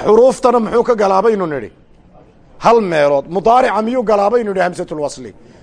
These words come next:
Waa mamnuuc weey, ma galo. Yaa, yaa inoo soo hadhay? Asmaadii baa inoo soo hadhay. Hamsatul wasliga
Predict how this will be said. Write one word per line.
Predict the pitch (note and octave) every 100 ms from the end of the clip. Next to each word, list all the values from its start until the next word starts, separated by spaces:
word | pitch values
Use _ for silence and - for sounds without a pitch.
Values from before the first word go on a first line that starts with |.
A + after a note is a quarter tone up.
| -
Waa | C3+ G3 G3+
mamnuuc | G3 G3+ A3+ A#3 E3+
weey, | F#3+ D#3+
ma | E3+ D#3
galo. | C3 A#2 G#2 - - - -
Yaa, | F3+ B3 A#3+
yaa | A#3 A#3+
inoo | A3 A#3+
soo | - A3+
hadhay? | F3 D3 C3 - - - - _ - - - -
Asmaadii | F#3 G3 A3+ B3+ B3
baa | A3+
inoo | G3 G#3+
soo | G#3 G#3
hadhay. | D#3+ D#3 -
Hamsatul | F#3 E3 F#3+ F#3 F3+ G3+
wasliga | A#3 F#3+ D#3 A2+